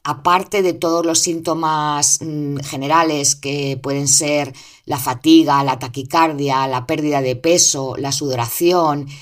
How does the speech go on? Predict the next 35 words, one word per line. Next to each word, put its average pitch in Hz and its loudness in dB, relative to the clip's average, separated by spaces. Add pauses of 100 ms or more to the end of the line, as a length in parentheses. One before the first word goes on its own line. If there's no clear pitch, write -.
(260)
eh, 139 -4
la 147 2
fragilidad 139 -2
del 135 -2
cabello 139 0
o 123 -2
la 135 0
diarrea, 135 2
por 151 -6
ejemplo, 185 -4 (440)
también 214 4
el 226 2
sistema 175 2
visual 165 4
puede 147 -2
verse 139 0
afectado. 131 -6 (880)
La 214 6
principal 220 2
causa 269 4
del 214 2
hipertiroidismo 190 2
es 208 0
la 214 -2
enfermedad 180 0
que 196 -8
se - -2
llama 175 -2
de 160 0
Graves, 135 -2
que 165 -4
es 165 0
un 202 -4
trastorno 190 -2
autoinmune 156 -2